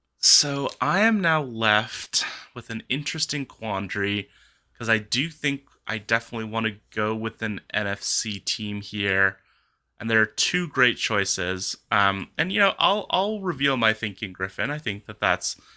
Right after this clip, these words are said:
because I do think that you will probably pick the team that I don't pick. Uh, on the one hand, I think the New York Giants, hmm, I do think they're probably the worst team remaining in the playoff field.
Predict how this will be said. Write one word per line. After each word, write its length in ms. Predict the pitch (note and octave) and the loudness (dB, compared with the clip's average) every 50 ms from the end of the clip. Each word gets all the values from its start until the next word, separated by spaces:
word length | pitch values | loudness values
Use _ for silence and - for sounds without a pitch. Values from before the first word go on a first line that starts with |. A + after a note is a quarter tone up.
| - _ | -20 _
because 200 | _ - C3+ A#2+ | _ -4 0 2
I 100 | B2 A#2+ | 2 2
do 220 | A2+ A2+ - B2+ B2+ A#2 | 2 2 -2 -2 -2 0
think 320 | - B2 A#2 G#2+ - - | 0 -2 -2 -2 -2 0
that 260 | A2+ G#2 F#2+ - - _ | 2 4 2 2 0 _
you 260 | - A#2+ A2 G#2+ A2 G#2+ | -18 -16 -12 -8 -6 -4
will 140 | G#2+ G#2+ | -4 -4
probably 340 | - - A#2 G#2 G2+ G2 F#2+ | 0 0 0 2 2 0 -4
pick 380 | - - - G2+ F#2+ - - - | -4 -4 -2 -2 -2 -2 -4 -8
the 100 | G2+ G2 | -8 -8
team 280 | - - A2 G2+ F#2+ | -6 -6 -8 -8 -6
that 100 | F#2 F2+ | -2 0
I 100 | F#2 F#2+ | 0 0
don't 280 | F#2 F#2 F#2+ F#2+ E2+ - | 0 -2 -6 -6 -6 -2
pick. 340 | - C#3+ D#3 F3+ - - _ _ _ _ _ _ _ _ _ - | 2 2 2 2 0 -6 _ _ _ _ _ _ _ _ _ 4
Uh, 380 | A#2+ A#2 A#2 A#2 A2+ A2+ A2 - - _ _ _ _ _ _ _ _ - | 4 6 6 6 6 4 4 2 -2 _ _ _ _ _ _ _ _ -2
on 120 | C3 C#3 | -2 0
the 80 | C#3+ C#3 | 0 0
one 200 | C3+ D3 D#3 D#3 | 4 4 4 4
hand, 260 | D3 D#3 E3 D3+ C#3 | 2 0 0 2 0
I 40 | C3+ | 0
think 260 | - - C3 B2 _ | 0 -2 -6 -6 _
the 80 | - A2 | -8 -8
New 140 | G#2+ A2+ A#2+ | -4 -2 0
York 240 | A#2+ A#2 A#2 - - _ _ | 2 0 0 -2 -10 _ _
Giants, 920 | - - - - G#2+ G#2+ G#2+ G#2+ G#2+ G#2+ G#2+ G2+ - - - - - - - - - - - _ _ _ _ - | -4 -2 0 2 4 4 4 4 4 2 0 0 0 2 4 4 4 2 0 -4 -12 -16 -18 _ _ _ _ -8
hmm, 320 | A3 A3 A3 G#3+ G3+ G3+ G3 F#3+ _ _ _ _ _ _ _ _ - - - _ - | -6 -4 -4 -4 -4 -6 -6 -8 _ _ _ _ _ _ _ _ -14 -14 -12 _ -4
I 80 | D#3 F3 | -4 -2
do 160 | D#3+ - G#3 | 2 2 0
think 200 | - - F3+ D3+ C3+ | 2 0 -2 2 2
they're 80 | B2+ | 2
probably 800 | - - - A#2+ A#2 G#2+ G#2+ F#2 - A2 G#2 G2+ G2 G2 G2+ - _ _ _ _ _ _ _ _ _ _ _ _ _ _ _ _ | 2 4 4 4 4 2 -2 -6 -4 -2 0 0 0 0 -4 -6 _ _ _ _ _ _ _ _ _ _ _ _ _ _ _ _
the 100 | - A2+ | -8 -8
worst 760 | A2+ G#2+ G#2 G#2+ A2+ A2+ A2+ A2 A2 - - - - - - | -8 -6 -4 0 2 4 4 4 4 2 0 0 -2 -2 -2
team 320 | - - A2 G#2+ G#2 G#2+ G#2 | -2 -2 0 -2 -2 -2 -2
remaining 560 | G#2 G2 G2 G2+ G#2 G#2+ A2 A2 G#2+ G#2+ G#2+ | -4 -4 -4 -2 -2 0 0 0 -2 -2 -2
in 100 | G#2+ G#2 | -4 -4
the 80 | F#2+ G2+ | -6 -10
playoff 520 | - - - A2 G2+ F#2 F#2 E2+ F2+ F2+ | -12 -6 -2 0 2 2 2 0 -2 -6
field. 840 | - - - - F#2 F2 - G#1+ G#1+ A#1+ D3+ F#3 - _ - - | -8 -10 -6 -4 -2 -2 -2 -2 -2 -2 -4 -4 -6 _ -18 -18